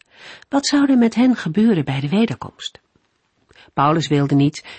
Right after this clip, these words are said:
dat christenen in onzekerheid leven over gestorven medegelovigen.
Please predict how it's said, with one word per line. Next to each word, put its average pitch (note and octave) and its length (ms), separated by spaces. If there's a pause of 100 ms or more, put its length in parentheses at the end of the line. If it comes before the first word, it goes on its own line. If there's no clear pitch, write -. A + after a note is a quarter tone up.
(100)
dat - 180
christenen C#3+ 500
in D3 180
onzekerheid C#3+ 760
leven A#2+ 360
over C3 260
gestorven A#2+ 600
medegelovigen. C3 920